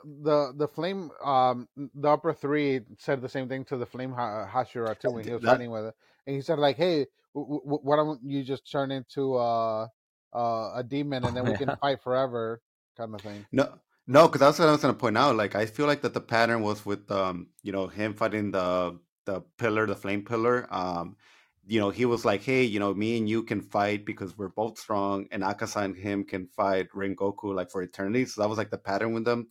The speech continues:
Speaker 2: too.
Speaker 1: Mm-hmm.
Speaker 2: And then I feel with Tanjiro in the upper six, when it's like, "Hey, you have a sister, and if I make you a demon, you can be like me with my sister, and you with your sister, and you guys can, like, go on to do greatness." So I feel like that was the pattern too. So it's always, like,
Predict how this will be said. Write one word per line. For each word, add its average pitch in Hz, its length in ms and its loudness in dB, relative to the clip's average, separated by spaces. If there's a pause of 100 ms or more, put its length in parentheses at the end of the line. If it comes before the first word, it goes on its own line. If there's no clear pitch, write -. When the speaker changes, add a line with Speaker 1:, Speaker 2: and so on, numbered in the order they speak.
Speaker 2:
too. 123 340 0 (100)
Speaker 1:
Mm-hmm. 104 240 -18
Speaker 2:
And 120 120 0
then 113 100 2
I 113 60 2
feel 127 200 2
with 110 140 -2
Tanjiro 107 500 2
in 101 80 0
the 98 80 2
upper 101 200 -2
six, - 300 -8
when 104 140 -4
it's 95 120 -6
like, 98 120 -6
"Hey, 120 220 0
you 101 180 0
have 101 140 0
a 92 60 -4
sister, 147 720 2 (260)
and 104 80 -4
if 101 120 -6
I 101 60 0
make 104 240 -2
you 104 120 0
a 90 40 -2
demon, 127 420 2
you 107 80 -2
can 98 140 -8
be 95 100 -6
like 92 220 -2
me 113 240 0
with 107 180 -4
my 95 120 -6
sister, 123 380 -6
and 113 100 -2
you 107 120 0
with 98 120 -4
your 90 100 -8
sister, 139 320 -6
and 113 80 -4
you 104 80 0
guys 101 180 0
can, 101 120 -6
like, 90 140 -4
go 98 140 -4
on 101 160 2
to 90 100 -18
do 92 140 -6
greatness." 98 600 -4
So 113 80 0
I 107 40 0
feel 107 160 -4
like 107 120 2
that 98 120 0
was 110 140 -2
the 117 80 -4
pattern 127 360 0
too. 139 180 -4
So 131 100 -8
it's - 100 -10
always, 127 240 0
like, 98 200 0